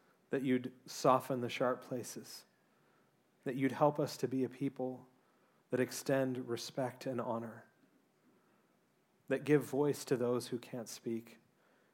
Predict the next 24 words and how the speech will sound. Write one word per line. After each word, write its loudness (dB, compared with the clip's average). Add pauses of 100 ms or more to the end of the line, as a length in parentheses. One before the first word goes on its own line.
(640)
to 2
amplify 6
the 0
voices -2
who -6
should -8
be -10
louder, -8 (2750)
to 4
make 6
room 6
and 4
honor 6
the -4
sacrifices 2
and -2
the -4
contributions -6
of -6
all 0
those -6
in -10
our -8
midst, -12